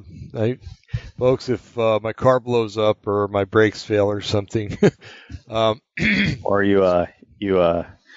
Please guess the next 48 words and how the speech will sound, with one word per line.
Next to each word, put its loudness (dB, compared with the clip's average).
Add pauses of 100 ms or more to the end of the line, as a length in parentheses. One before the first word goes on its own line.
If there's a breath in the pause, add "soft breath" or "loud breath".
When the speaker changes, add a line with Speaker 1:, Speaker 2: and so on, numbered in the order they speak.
(500 loud breath)
Speaker 2:
you -6
know, 2 (280)
you -4
commit 0
suicide, 0
but -6 (120)
you 0
suicided 0
yourself -2
with -6
a -4
shotgun 0
blast 0
through -4
your -2
back -2
of -12
your 0
head, 0 (200)
you -6
know, -2
Speaker 1:
<laughs> -2
Speaker 2:
and -4
you, -10 (100)
Speaker 1:
Yeah. 0 (100)
Speaker 2:
and -6 (280)
you -2
know 2
the 0
Clintons -4
got 2
ya. -4 (180)
So 0
Speaker 1:
<laughs> -6
Yeah. -2 (500 loud breath)
Or, 0
you -2
know, -4
they 0
try 2
to -2
say -2
I 2
piloted -2
a -6
plane -2
and, -8
uh, 2